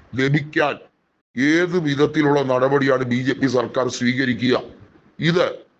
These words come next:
നേരത്തെ തന്നെ ബി ജെ പിയുമായി ചർച്ച ചെയ്തിരുന്നു മുൻ ഉപരാഷ്ട്രപതിയായ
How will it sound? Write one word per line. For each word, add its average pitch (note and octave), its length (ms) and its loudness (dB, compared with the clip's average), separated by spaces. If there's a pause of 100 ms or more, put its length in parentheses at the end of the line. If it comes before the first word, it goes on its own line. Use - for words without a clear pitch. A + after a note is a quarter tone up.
(180)
നേരത്തെ D3+ 520 0
തന്നെ C#3+ 260 0
ബി C3 60 -2 (100)
ജെ C#3+ 140 -2
പിയുമായി C3+ 440 0 (500)
ചർച്ച D3 360 -2 (120)
ചെയ്തിരുന്നു C#3+ 500 2 (1000)
മുൻ C#3+ 220 0 (1040)
ഉപരാഷ്ട്രപതിയായ C3+ 840 0